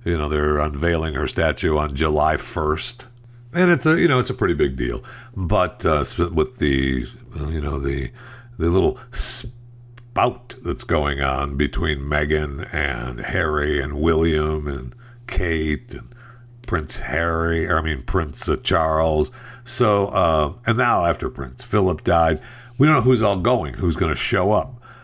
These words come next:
And Harry said he's going, no problem. But now we're getting reports, and we figured Meghan wouldn't go. She didn't go to the funeral 'cause she was pregnant. She just had the baby girl. And so, you know, she probably wants to stay home with the baby.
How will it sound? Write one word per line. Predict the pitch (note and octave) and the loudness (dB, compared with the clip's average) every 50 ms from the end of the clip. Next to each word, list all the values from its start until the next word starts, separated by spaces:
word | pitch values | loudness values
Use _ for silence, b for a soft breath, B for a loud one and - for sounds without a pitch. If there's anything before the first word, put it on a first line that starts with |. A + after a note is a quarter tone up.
| B B B B | B B B B
And | G2 G2 - | 0 0 2
Harry | - C#3+ C#3+ D3 C#3+ | 2 2 2 2 2
said | - - G#2 G#2+ | 0 0 0 2
he's | A2+ B2 A#2+ G2 | 4 4 4 4
going, | G2+ A2+ G2 E2+ C#2+ D2+ D#2 | 4 2 2 2 2 0 0
no | D#2 D#2 D#2 D#2 | 0 2 0 0
problem. | - F2 F2 D#2+ D2 C#2+ C#2+ C#2+ D2 | 2 2 2 2 2 0 -2 -2 0
But | D#2+ F2 F#2 G2 G#2 | 2 0 0 0 0
now | A2 C3 D#3 E3+ | -2 0 0 2
we're | E3 D3+ B2 | 2 2 4
getting | A2 A2+ G#2 G2 | 2 2 0 2
reports, | F#2 F2 F2 - - F#2+ F2+ F2 D#2+ - - | 2 2 0 2 2 2 2 2 0 -2 -2
and | G#2+ | 0
we | A2 A2 | 0 2
figured | - - C#3+ A#2+ A2+ F#2+ E2+ | 2 4 4 4 4 4 4
Meghan | E2+ F2+ F#2 F#2+ F2 F2+ E2 | 2 2 2 2 2 0 0
wouldn't | D#2+ E2 E2+ D#2+ D#2 D#2 D2+ | 2 2 2 2 0 -2 0
go. | D#2+ D2 C#2 D2 D#2 | 2 2 2 2 0
She | D#2+ - - | 0 -2 0
didn't | E2 F2 D#2+ E2+ | 0 0 0 2
go | E2 F2 E2 D#2 | 2 2 2 2
to | |
the | D2+ D2+ D2+ | 2 0 0
funeral | - - D#2+ D#2 D#2 D2 D2+ D2+ | 0 0 -2 -2 0 0 -2 0
'cause | - F2 C#2+ | 0 -2 -2
she | - F2 | 0 0
was | D2+ D2+ D2 | 0 0 0
pregnant. | - - G#2+ G2 F2+ E2+ D#2 D2 | 0 0 0 2 0 -2 -6 -6
She | - F2 | -6 -2
just | E2+ B2+ B2+ - - | 0 2 2 2 0
had | G#2 F#2 E2+ D#2 | 0 -2 0 -2
the | E2 D2+ | -2 -2
baby | D#2 D2+ D2+ D#2+ | 0 0 0 0
girl. | F2 G2+ D3+ E3 D3+ C#3+ C3+ B2+ A2 B B B B B B B B | 2 2 4 4 4 4 4 4 2 B B B B B B B B
And | - G2+ G2+ F#2+ F#2 E2+ D#2 | 0 0 2 2 0 -2 -4
so, | - - - - F#2 F2+ F2 E2+ E2+ E2 E2 E2 F2+ - | -6 -6 -2 0 2 2 4 2 2 2 2 2 0 0
you | F#2 F2+ | -2 -2
know, | E2+ D#2 D2+ D2 | 0 0 -2 -4
she | - - D#2+ | -4 -6 -4
probably | - F2 D#2+ D#2+ D#2+ D#2 | -2 0 0 2 0 0
wants | D2 D2 D2 | 0 -2 -4
to | D#2+ D#2 | -6 -6
stay | - - E2 D#2 | -2 0 0 0
home | - D#2+ D2 D2 | 0 -2 -4 -4
with | D#2 D2+ - | -6 -4 -2
the | - | 0
baby. | F2 A2 G#2+ A2+ G#2+ A2 A2+ G#2 - | 2 2 4 4 6 4 4 4 2